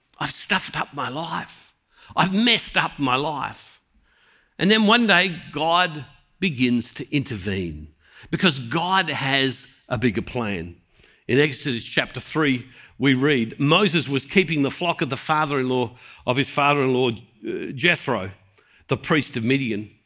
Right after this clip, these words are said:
He led his flock beyond the wilderness and came to Horeb, the mountain of God. And there the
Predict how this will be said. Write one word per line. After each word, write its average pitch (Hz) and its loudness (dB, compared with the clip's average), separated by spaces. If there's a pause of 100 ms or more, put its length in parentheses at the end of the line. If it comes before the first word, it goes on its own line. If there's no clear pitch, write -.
(280)
He 156 4
led 175 6
his 175 2
flock 170 -2
beyond 151 2
the 143 4
wilderness 160 0
and 127 -4
came 160 2
to 135 0
Horeb, 139 0
the 123 2
mountain 123 0
of 104 -6
God. 95 -6 (840)
And 151 4
there 208 6
the 165 4